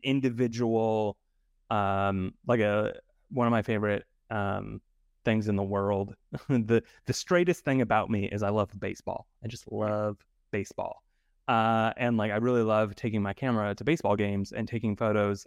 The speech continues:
of just a baseball game, right? And, you know, like, a lot of the time people will go to a baseball game and they'll be like, "Here's the stadium, here's the field." But, like, you don't actually have a good enough point of view anywhere in the stadium to get, like, an exceptional, great,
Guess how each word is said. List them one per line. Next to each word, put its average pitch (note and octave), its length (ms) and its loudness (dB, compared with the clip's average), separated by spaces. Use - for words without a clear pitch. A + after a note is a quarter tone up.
of G2+ 600 2
just - 320 -6
a A#2 80 -2
baseball A2 380 -2
game, D3+ 260 0
right? C#3+ 220 2
And, B2 200 2
you A#2 80 4
know, G#2+ 180 0
like, G#2 160 -2
a A#2+ 60 0
lot A#2+ 220 4
of A2+ 60 -2
the G#2 80 -12
time G#2 260 -2
people G#2 360 -2
will G#2 160 0
go G2+ 140 0
to G#2+ 100 0
a A2 40 -2
baseball G#2 320 -2
game G#2 180 0
and A2 60 2
they'll G#2+ 80 -2
be G#2+ 60 0
like, G#2+ 120 -4
"Here's A3+ 320 4
the F3+ 400 0
stadium, F3 640 -2
here's F#3+ 320 0
the C#3+ 240 2
field." D#3+ 480 -2
But, C#3+ 140 -2
like, D#3+ 200 -2
you G#3 120 2
don't D4 120 2
actually F#3+ 260 0
have C3+ 140 0
a B2+ 40 0
good B2 200 2
enough B2 320 0
point B2 220 0
of G2+ 80 -2
view G2+ 520 0
anywhere A2 600 2
in C3 180 0
the A#2 120 2
stadium A2 600 0
to C3+ 100 0
get, B2 180 0
like, A2+ 160 0
an A2 120 -2
exceptional, G#2+ 680 -2
great, G#2 420 -2